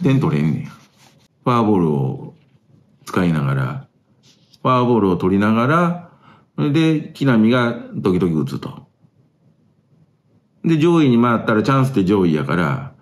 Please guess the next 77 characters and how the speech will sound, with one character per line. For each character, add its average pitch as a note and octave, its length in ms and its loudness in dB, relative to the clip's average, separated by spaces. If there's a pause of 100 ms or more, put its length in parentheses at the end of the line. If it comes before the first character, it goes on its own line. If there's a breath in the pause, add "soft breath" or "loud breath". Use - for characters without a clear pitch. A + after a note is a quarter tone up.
(160 soft breath)
近 D3+ 220 -4
本 A#2 220 2
が F#2+ 600 -4
得 A#2+ 160 -2
点 A#2+ 200 0
圏 A2 200 2
打 G#2+ 80 2
率、 F2+ 220 -2
ま E2+ 420 -2
あ、 F2+ 40 -6
未 F2+ 200 0
だ F#2+ 120 0
に A2+ 80 2
ま A2 100 2
だ G2+ 80 0
セ F#2+ 160 0
リ G2 120 2
ー - 20 0
グ D#2 80 0
一 D#2 220 -2
位 D#2 40 0
や C#2 80 -4
ろ、 B2 140 -2
確 - 220 -6
か。 - 260 -20 (1400)
ね、 F3 120 0
普 E3 140 0
通、 F#3+ 260 2
こ F#3 180 0
の、 F#3+ 120 0
こ F#3+ 100 0
の G3 80 2
辺 F#3+ 180 2
っ - 20 -4
て C#3+ 80 0
い B2 60 2
う A2+ 40 2
の G#2 80 4
は、 G2 240 -2 (320 loud breath)
あ F2+ 100 -2
の、 F2 480 -4 (200)
ク F3+ 100 2
リ G3+ 80 2
ー G#3 60 0
ン G#3 40 0
ア G3+ 60 0
ッ - 80 -2
プ A2 100 0
打 G2 80 -2
っ - 40 -10
て G2 80 2
る G#2+ 340 2
人 A2+ 180 0
が D#2+ 280 0 (480)
な E2+ 180 -2
る D#2 60 -2
も F#2+ 140 2
ん F2+ 80 0
な C2+ 100 -2
ん - 80 -10
よ。 - 100 -10
三 E2+ 240 -2
番、 F2+ 140 0
四 A#2+ 160 2
番、 D#2+ 160 0
五 G2+ 80 2
番 A2+ 180 0
が A#2 100 0
大 A2 120 0
体 G#2+ 100 -2
な D#2 120 0
る C#2+ 60 -4
も E2 120 -2
ん D2+ 100 -2
な - 80 -8
ん - 20 -16
よ。 - 60 -20